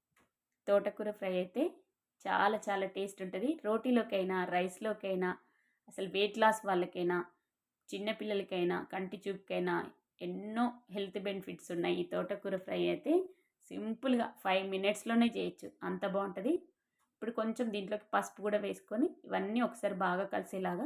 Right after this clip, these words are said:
కలుపుకుందాం. మంచి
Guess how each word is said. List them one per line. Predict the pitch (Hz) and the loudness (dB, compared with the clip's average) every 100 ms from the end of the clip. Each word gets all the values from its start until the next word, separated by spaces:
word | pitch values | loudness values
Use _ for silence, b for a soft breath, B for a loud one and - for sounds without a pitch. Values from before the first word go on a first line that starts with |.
| - | 0
కలుపుకుందాం. | 226 185 - 180 - _ _ _ _ _ _ _ _ _ _ _ _ _ _ _ _ _ _ _ _ _ _ _ _ _ _ _ _ _ _ _ _ _ _ _ _ _ | -2 -2 -10 -12 -14 _ _ _ _ _ _ _ _ _ _ _ _ _ _ _ _ _ _ _ _ _ _ _ _ _ _ _ _ _ _ _ _ _ _ _ _ _
మంచి | 175 190 - | -4 -4 -2